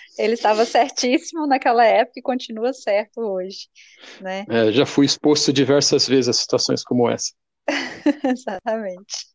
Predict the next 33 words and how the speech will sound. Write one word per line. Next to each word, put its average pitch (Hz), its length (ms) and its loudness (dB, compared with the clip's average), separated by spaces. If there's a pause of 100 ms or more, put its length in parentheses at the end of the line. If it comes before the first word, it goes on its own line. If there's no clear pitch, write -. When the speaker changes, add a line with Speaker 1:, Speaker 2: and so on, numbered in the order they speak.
(380)
Speaker 1:
com 208 160 -8
certeza. 208 640 0 (380)
E... 226 800 4 (540)
e 220 80 4
assim, 233 340 -2 (560)
eu 214 140 2
também 247 320 0
já 311 120 0
tive 254 240 -4
uma 247 120 -2
experiência 202 540 -6
de 190 120 -12
voluntariado 180 960 -4 (100)
há 165 80 -10
algum 170 280 -10
tempo 175 280 -12
atrás, 170 380 -6
não 220 140 -10
foi 202 180 -4
um 202 60 -10
voluntariado 175 640 -6
corporativo, 175 760 -8 (680)
mas 190 220 -4
eu 208 100 -4
posso 214 300 0
dizer 208 520 0
que 254 120 -2
essa 226 200 0
experiência, 226 800 -2 (160)
eh, 185 720 -2 (520)
ela 190 280 -2
me 220 180 -4
ajudou 233 600 0